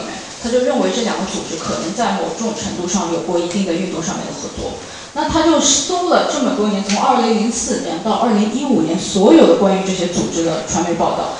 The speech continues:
那他就发现啊，这个图非常明显，这是占领的时间红线，然后占领之后啊，这些组织之间的合作明显的上升了，这是一个非常明显的变化。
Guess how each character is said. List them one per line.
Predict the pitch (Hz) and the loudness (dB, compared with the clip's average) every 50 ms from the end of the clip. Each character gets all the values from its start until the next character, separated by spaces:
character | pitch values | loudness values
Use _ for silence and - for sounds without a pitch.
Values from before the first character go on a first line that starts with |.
| - - - - | -10 -12 -4 0
那 | 330 339 | 2 2
他 | 311 - 339 349 | 2 4 2 2
就 | 349 339 262 - | 2 2 0 -2
发 | - 240 240 - | 0 0 0 2
现 | - - - 240 185 | 2 2 2 2 2
啊， | 165 - - 160 - - - - - | 0 0 -2 -6 -8 -10 -12 -6 -2
这 | 294 262 | 0 2
个 | 254 254 | 2 4
图 | - 180 - 185 185 190 190 190 - | 4 2 2 2 2 0 0 0 0
非 | 254 262 233 | 0 2 2
常 | 233 220 214 | 4 6 4
明 | 185 170 202 | 4 4 2
显， | 214 - 185 - - - - - - - - - - - | 2 2 0 -2 -2 -6 -8 -10 -12 -12 -14 -14 -8 0
这 | - 302 | 2 4
是 | - 247 247 | 6 6 6
占 | - - 302 262 214 185 | 6 6 6 6 6 4
领 | 170 | 4
的 | 165 170 | 2 0
时 | - - 165 - | 0 -2 -2 -2
间 | 170 165 196 196 202 196 - - - - - - | 0 0 0 0 -2 -4 -6 -8 -12 -12 -8 -6
红 | - 156 175 | -4 -4 -2
线， | - - - - - - - - - - - - | 0 0 0 0 -2 -4 -6 -10 -12 -14 -8 -2
然 | 220 262 | 0 4
后 | 269 302 311 | 4 4 4
占 | 320 359 320 247 | 4 4 4 4
领 | 208 185 185 - | 4 4 2 0
之 | - 247 285 | 0 0 0
后 | 269 - 311 240 - | 4 6 6 6 6
啊， | - - - - - | 6 4 0 -2 -2
这 | - | -2
些 | - 277 285 285 - | 0 0 0 2 2
组 | 220 175 - - | 2 2 2 2
织 | 226 | 0
之 | 226 262 254 | 0 2 0
间 | 285 277 262 | 0 2 2
的 | 247 | 2
合 | - - - - 196 | 2 0 0 -2 0
作 | - 247 240 214 | 2 4 4 4
明 | 196 185 190 - - - | 4 2 0 -2 -4 -6
显 | - - - 160 | -6 -6 -6 -8
的 | - | -6
上 | - 170 151 - | -6 -6 -6 -6
升 | - - - | -6 -6 -6
了， | 254 262 262 - - - - - - - - - - - - - - - | -6 -6 -8 -10 -12 -16 -16 -18 -18 -16 -16 -16 -16 -16 -16 -16 -14 -10
这 | - 330 | -10 -8
是 | 320 320 | -6 -6
一 | 311 285 | -6 -6
个 | 320 320 | -6 -6
非 | 330 359 359 277 | -6 -4 -2 2
常 | 240 214 | 4 4
明 | 202 196 190 190 | 6 4 4 2
显 | 202 165 | 2 0
的 | 170 165 | 0 0
变 | 170 165 160 | 0 0 0
化。 | 160 160 156 147 143 | -2 -2 -4 -4 -6